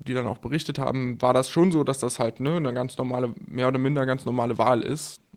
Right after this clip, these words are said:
Also ich glaube, die Wahl funktioniert technisch schon ganz gut. Was tatsächlich noch interessant ist und was ich würde sagen, auf jeden Fall auch ein Problem ist, ist eben, dass die Auszählung nicht in den Wahllokalen selber direkt stattfindet, sondern,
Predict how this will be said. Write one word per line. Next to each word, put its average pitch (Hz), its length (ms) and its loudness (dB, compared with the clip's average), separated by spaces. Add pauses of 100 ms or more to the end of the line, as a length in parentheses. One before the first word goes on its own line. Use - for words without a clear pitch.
Also 127 160 0
ich 131 80 -6
glaube, 139 220 6
die 139 100 2
Wahl 151 300 8
funktioniert 180 560 0
technisch 175 360 0
schon 160 440 -4
ganz 139 260 2
gut. 117 380 -4 (580)
Was 117 160 -2 (180)
tatsächlich 143 340 -2
noch 127 120 0
interessant 165 460 -2
ist 180 120 -2
und 135 200 -4
was - 340 -2 (460)
ich - 160 -6
würde 135 160 4
sagen, 127 240 4
auf 113 100 -4
jeden 135 100 -2
Fall 139 120 0
auch 131 80 0
ein 123 200 -4
Problem 135 460 0
ist, 143 140 -2
ist 120 160 -2
eben, 123 200 0
dass 117 200 -4
die - 100 -6
Auszählung 131 720 0
nicht 139 260 -6
in 131 120 -6
den 117 180 -4
Wahllokalen 120 500 0
selber 127 240 0
direkt 113 260 -4
stattfindet, 170 540 -6
sondern, 127 420 -6